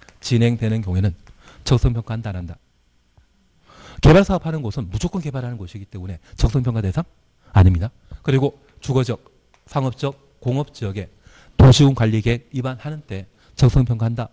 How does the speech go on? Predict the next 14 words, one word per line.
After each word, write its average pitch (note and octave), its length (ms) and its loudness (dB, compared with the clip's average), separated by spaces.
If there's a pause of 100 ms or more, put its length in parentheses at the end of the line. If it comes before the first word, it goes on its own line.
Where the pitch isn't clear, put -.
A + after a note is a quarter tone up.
안 G2 120 -10
한다? F#2 200 -10 (960)
주상국 D3+ 400 0
이미 A#2 200 -4
개발 C3+ 260 2
용도입니다. F#2+ 380 -10 (600)
그리고 B2 320 -2 (400)
세 C#3+ 160 -2
번째, B2+ 380 -4 (260)
지구 C3+ 360 -4
단위 A2+ 460 -6
계획 G#2 320 -4
구역 - 460 -8
또는 G#2+ 340 -4